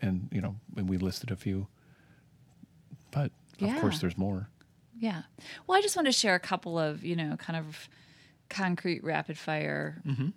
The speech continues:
Speaker 2: here's some things we use. I recently learned a new one. You wanna learn about it?
Speaker 1: I do.
Speaker 2: Um, so, and, you know, the rule of threes where, you know, you hear something kind of from three different sources, you probably ought to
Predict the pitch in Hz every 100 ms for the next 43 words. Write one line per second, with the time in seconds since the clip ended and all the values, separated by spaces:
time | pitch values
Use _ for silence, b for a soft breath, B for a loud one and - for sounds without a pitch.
0 | - 170 170 - 165 160 156 156 160 151
1 | 156 156 156 135 - - B B B B
2 | _ _ - 233 254 302 277 214 190 180
3 | 165 170 190 170 160 156 156 160 160 175
4 | 214 - - - - - 107 98 131 113
5 | - - _ - 190 175 185 - 202 190
6 | - - 202 185 - B B B B B
7 | _ - 202 180 170 185 208 214 160 -
8 | 190 180 151 147 156 175 160 160 165 160
9 | 156 156 196 185 - 160 165 156 165 165
10 | 156 - 175 170 165 - 175 - 151 156
11 | 180 185 180 175 175 170 170 156 - -